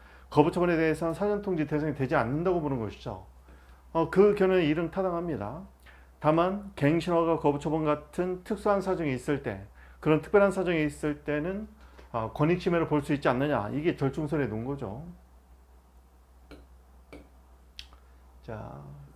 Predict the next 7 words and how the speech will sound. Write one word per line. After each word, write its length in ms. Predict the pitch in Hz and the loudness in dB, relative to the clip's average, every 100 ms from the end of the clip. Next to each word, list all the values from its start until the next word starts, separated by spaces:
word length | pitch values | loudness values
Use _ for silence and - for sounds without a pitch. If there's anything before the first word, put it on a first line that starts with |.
| - - - | -20 -20 -10
절충설이 800 | 135 127 147 143 139 151 160 165 | -8 -6 -6 -4 -4 -4 -2 -4
타당하다고 720 | - 165 160 147 139 139 160 | -6 -4 -2 -2 -2 -4 -6
판단된다. 680 | - 175 165 135 131 110 92 - - - - | -6 -4 -2 -2 -4 -6 -8 -14 -20 -20 -10
보통은 480 | - 143 170 185 208 - - - - | -6 0 2 0 -2 -10 -20 -20 -8
판단된다, 920 | - 196 190 185 175 170 170 185 185 | -2 2 4 4 2 0 0 0 -2
본다, 640 | - 143 151 151 170 175 170 | -2 -2 0 0 0 0 -2
지지한다, 760 | 147 131 147 139 127 113 90 | -6 -2 0 0 0 -4 -4